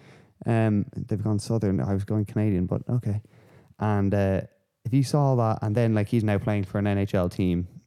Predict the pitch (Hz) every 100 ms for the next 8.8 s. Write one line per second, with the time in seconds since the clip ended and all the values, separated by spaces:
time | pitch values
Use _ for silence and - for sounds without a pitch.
0 | _ - 101 101 92 90 - - - -
1 | 113 101 101 101 98 - 95 101 127 120
2 | - 101 92 90 90 - - - - _
3 | - 101 90 107 110 98 85 92 - -
4 | - - 101 98 104 90 98 - - 123
5 | 143 117 113 117 104 95 87 95 104 98
6 | 98 92 92 107 - 117 117 120 120 120
7 | 95 110 107 104 113 123 - - - -
8 | 95 85 - 120 120 - 117